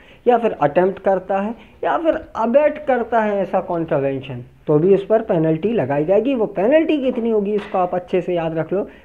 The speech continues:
fifty thousand rupees, up to fifty thousand rupees,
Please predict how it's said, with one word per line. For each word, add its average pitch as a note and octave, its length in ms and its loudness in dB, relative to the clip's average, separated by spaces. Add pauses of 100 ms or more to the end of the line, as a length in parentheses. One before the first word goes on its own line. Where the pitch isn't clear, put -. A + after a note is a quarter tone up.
(240)
fifty F3 540 -4 (100)
thousand C3+ 540 -4
rupees, A#2 340 -8 (720)
up G3+ 220 -4 (160)
to G#3 160 0
fifty F3 440 0
thousand B2+ 440 -6
rupees, A#2+ 340 -16